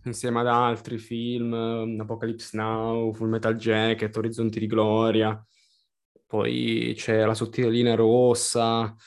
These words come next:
Run, eh, l-, l-, All'ovest niente di nuovo, insomma,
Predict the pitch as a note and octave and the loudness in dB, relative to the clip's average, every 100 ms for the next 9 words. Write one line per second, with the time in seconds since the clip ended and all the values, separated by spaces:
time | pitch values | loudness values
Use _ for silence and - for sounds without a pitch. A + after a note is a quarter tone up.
0 | - - - - - - A#2+ A2 A2+ A#2 | -20 -20 -20 -20 -18 -6 0 4 4 4
1 | A#2 A#2+ A#2+ A#2 A2+ A2+ G#2+ - _ - | 4 2 2 2 0 -2 -4 -12 _ -4
2 | A2+ G#2 G#2 G#2 G2+ G2+ G#2 G2+ G2+ G#2 | -2 -2 -4 -4 -4 -2 -4 -4 -4 -2
3 | G2 A#2 A#2 - B2 A#2 A#2+ A#2+ B2 A#2 | 2 2 2 0 -2 0 0 4 4 2
4 | G#2+ C3 B2+ | 2 4 4